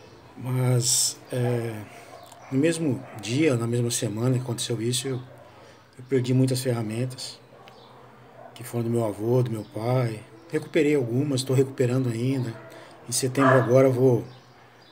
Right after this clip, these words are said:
vou recuperar uma boa parte que estava numa, sendo vendida ou trocada por drogas numa borracharia, né?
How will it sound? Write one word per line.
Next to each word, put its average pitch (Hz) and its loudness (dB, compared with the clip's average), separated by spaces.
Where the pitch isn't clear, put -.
vou 113 -2
recuperar 113 -4
uma 117 -6
boa 123 2
parte 127 2
que - -10
estava 117 -4
numa, 113 -4
sendo 175 -6
vendida 139 2
ou 139 4
trocada 123 2
por 123 -2
drogas 113 0
numa 113 -4
borracharia, 113 -6
né? 135 -8